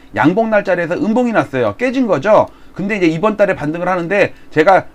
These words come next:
그 전에 삼십육 개월이 저항선 역할을 할 거라고 그랬잖아요. 여기까지 테스트하는 거. 이게 닷컴 버블이랑 너무너무 똑같다고. 닷컴 버블도 깬 다음에 반-,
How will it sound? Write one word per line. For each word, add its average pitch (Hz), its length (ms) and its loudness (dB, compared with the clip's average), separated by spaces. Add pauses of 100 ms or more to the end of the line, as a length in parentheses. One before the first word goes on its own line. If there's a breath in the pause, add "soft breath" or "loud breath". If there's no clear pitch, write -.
(140)
그 123 60 -14
전에 165 180 2
삼십육 208 380 -8
개월이 156 200 0
저항선 165 380 -2
역할을 143 240 -6
할 131 80 -10
거라고 117 200 -4
그랬잖아요. 95 540 -6 (140 soft breath)
여기까지 139 280 -6
테스트하는 175 380 -6
거. 110 120 -6 (160 soft breath)
이게 151 280 -2
닷컴 170 360 -6
버블이랑 127 480 -4
너무너무 214 380 2
똑같다고. 113 520 -6 (240 loud breath)
닷컴 208 240 -4
버블도 190 320 -6
깬 220 180 -4
다음에 196 220 0
반-, 143 240 -8